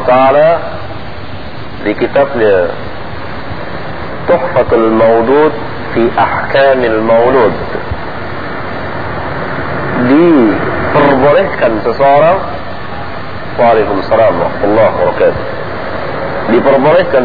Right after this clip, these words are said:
seseorang untuk menghutang, untuk hutang, eh, demi membeli seekor kambing untuk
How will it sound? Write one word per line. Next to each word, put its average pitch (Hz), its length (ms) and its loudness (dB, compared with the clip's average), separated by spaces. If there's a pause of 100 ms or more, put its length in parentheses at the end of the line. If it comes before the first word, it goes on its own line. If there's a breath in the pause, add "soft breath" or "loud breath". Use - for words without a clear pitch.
(100)
seseorang 147 480 4 (680)
untuk 135 500 2 (680)
menghutang, 147 580 4 (220)
untuk 120 440 2 (240)
hutang, 180 360 4 (800)
eh, 123 480 6 (400)
demi 147 320 2
membeli 110 500 2
seekor 143 460 2
kambing 151 480 0 (1200)
untuk 110 340 2